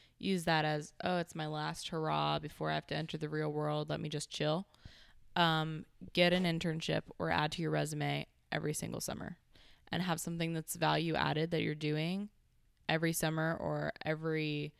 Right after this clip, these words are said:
like, block of time. Like, every semester you should be doing some kind of project or, um, having some kind of major group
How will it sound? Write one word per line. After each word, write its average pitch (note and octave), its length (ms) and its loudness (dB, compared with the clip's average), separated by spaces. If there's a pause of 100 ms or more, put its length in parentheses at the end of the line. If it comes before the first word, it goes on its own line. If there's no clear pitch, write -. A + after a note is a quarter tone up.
(300)
like, D#3 200 -4
block D#3+ 240 6
of D3+ 100 -4
time. C#3+ 280 -2
Like, D3 180 -6
every E3 220 2
semester E3+ 520 4
you D3+ 120 2
should D#3 180 -6
be D3 80 -2
doing D3+ 300 2
some D#3 200 -6
kind D#3 200 0
of D3+ 180 -2 (420)
project D#3+ 680 6
or, D3 540 2
um, C#3+ 500 -4 (140)
having D#3 520 0
some D#3+ 240 -4
kind D#3 240 0
of D3+ 160 0 (120)
major D#3 920 2 (720)
group E3+ 460 6